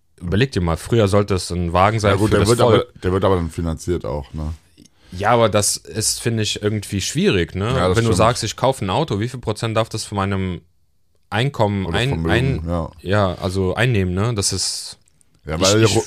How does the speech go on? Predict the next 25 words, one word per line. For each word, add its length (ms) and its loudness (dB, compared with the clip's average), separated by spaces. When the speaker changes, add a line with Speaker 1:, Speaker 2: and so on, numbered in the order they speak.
Speaker 2:
Ronaldo 420 4
wird 160 2
sich 140 -6
kein 180 2
acht 140 -2
Millionen 320 0
Au-, 260 0
Au-, 180 -2
Euro 320 2
Auto 240 -2
kaufen, 520 -4
wenn 140 -2
er 80 0
neun 220 0
Millionen 300 0
hätte 300 -2
oder 240 -4
zehn. 360 -4
Also, 340 -4
das 300 -14
wäre 160 -2
ja 100 -2
Quatsch, 320 -6
so. 200 -6
Da, 220 -4